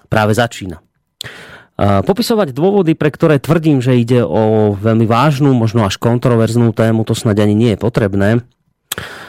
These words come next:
Spomínal som to nedávno v inej relácii, že dnes je skrátka už situácia tu u nás v Európe taká, že ak niekto povie nahlas slovíčko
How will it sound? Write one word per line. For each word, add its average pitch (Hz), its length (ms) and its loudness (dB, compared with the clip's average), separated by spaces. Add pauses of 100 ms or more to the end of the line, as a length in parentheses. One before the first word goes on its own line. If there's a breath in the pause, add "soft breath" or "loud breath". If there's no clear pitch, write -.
(140 loud breath)
Spomínal 139 540 2
som 131 180 0
to 113 140 0
nedávno 117 480 2
v 131 100 2
inej 113 160 2
relácii, 104 540 0
že 101 100 0
dnes 113 560 -2
je 113 300 2
skrátka 107 560 -2
už - 160 -4
situácia 107 560 -2
tu 107 160 -2
u 107 80 0
nás 98 180 0
v 104 140 -2
Európe 104 240 0
taká, 113 340 -2
že 92 140 0
ak 92 100 -2
niekto 98 300 -2
povie 101 320 0
nahlas 101 400 -2
slovíčko - 580 -2